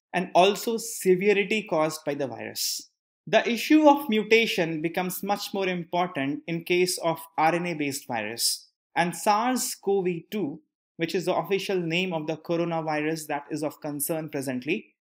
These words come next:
is a single-strand R N A-based virus. R N A-based virus, naturally, by the method they multiply,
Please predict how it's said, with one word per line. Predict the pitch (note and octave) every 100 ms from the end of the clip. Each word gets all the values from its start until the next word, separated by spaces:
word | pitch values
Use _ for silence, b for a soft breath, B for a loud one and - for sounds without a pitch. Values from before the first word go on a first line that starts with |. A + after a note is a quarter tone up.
| -
is | G#3+ A#3 G#3+ -
a | F3+
single-strand | F3+ G#3 G#3 G#3+ G#3+ - F#3+ E3+ F3+ E3+
R | D#3 D#3+
N | E3+
A-based | E3+ D#3 D3+ D3+
virus. | B2+ A#2 A2+ - - _ _ _
R | F3+ A3
N | C#4+
A-based | D#4 B3+ A#3+ -
virus, | G3+ E3 C3+ D3+ -
naturally, | C#3+ E3 F3+ - F#3+ D#3+ A#2+ D3 - _
by | D3 D#3+
the | E3
method | D#3+ D#3+ F#3 G#3+ F3
they | D#3+
multiply, | C#3 D3+ G3+ - A#2+ B2+